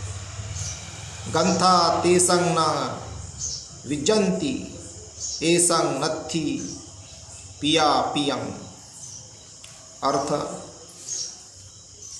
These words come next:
प्रियजनांपासून दूर जाणे हे दुःख कारक असते, म्हणून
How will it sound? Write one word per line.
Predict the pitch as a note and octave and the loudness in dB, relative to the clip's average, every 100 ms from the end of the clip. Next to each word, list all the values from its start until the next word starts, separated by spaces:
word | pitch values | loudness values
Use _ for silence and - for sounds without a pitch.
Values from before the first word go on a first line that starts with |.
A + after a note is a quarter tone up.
| - - - - - - - - - - E3+ | -16 -20 -20 -20 -20 -20 -20 -20 -20 -6 2
प्रियजनांपासून | G#3+ A3 G#3 E3 F3 G3+ G3+ G3+ F3+ - F3+ - - - - - - - - - | 4 6 6 6 6 6 6 6 6 6 4 0 -6 -10 -14 -16 -18 -18 -14 0
दूर | E3+ G3 G3+ | 6 8 8
जाणे | F3+ E3 E3 | 8 6 6
हे | E3 D3+ D#3 C#3+ - | 6 4 4 2 2
दुःख | E3+ E3+ - D#3 C3 A#2+ - - - | 0 0 -2 0 0 -2 -8 -10 0
कारक | C3 D3 D3 | 2 4 2
असते, | B2 - - - - - - - - - - - - - - | 0 -4 -8 -14 -16 -18 -18 -14 -10 -10 -10 -14 -18 -16 -4
म्हणून | C3+ F3 A3 | 2 6 8